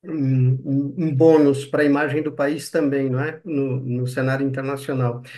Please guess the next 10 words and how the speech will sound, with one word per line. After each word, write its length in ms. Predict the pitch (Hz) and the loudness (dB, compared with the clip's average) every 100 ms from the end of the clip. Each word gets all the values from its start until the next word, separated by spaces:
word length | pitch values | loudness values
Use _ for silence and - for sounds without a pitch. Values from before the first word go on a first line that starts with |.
| - - | -10 0
Muito 240 | 165 185 | 2 4
interessante, 880 | 202 190 175 127 139 131 127 127 135 | 2 2 0 0 0 2 0 -2 -6
senhoras 540 | 127 143 139 147 135 | -4 -2 0 0 -4
pesquisadoras. 680 | - 131 160 147 139 135 127 | -4 -6 -2 0 2 2 2
Muito 300 | 139 170 202 | 2 2 0
obrigado 500 | 196 - 147 143 135 | -2 0 2 2 -2
pela 180 | 143 135 | -4 -6
disponibilidade 600 | 127 - 143 131 131 127 | -6 -2 0 2 2 2
de 80 | 120 | -2
vocês. 420 | 120 - 170 | -4 -2 -2